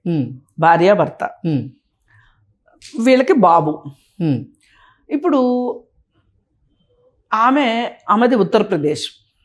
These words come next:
Speaker 1: మ్మ్.
Speaker 2: అతనిదే ఊరు, అ-, అదే, మ్, రాష్ట్రం కూడా కావచ్చు.
Speaker 1: మ్మ్. ఉత్తరప్రదేశ్ అతనిది కూడా.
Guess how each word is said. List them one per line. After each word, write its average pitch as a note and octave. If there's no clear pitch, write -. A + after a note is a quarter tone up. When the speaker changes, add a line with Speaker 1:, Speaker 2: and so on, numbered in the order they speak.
Speaker 1:
మ్మ్. B2+
Speaker 2:
అతనిదే A3
ఊరు, A3+
అ-, -
అదే, B3+
మ్, F3+
రాష్ట్రం F#3+
కూడా F#3+
కావచ్చు. D3+
Speaker 1:
మ్మ్. D3
ఉత్తరప్రదేశ్ E3
అతనిది B2+
కూడా. B2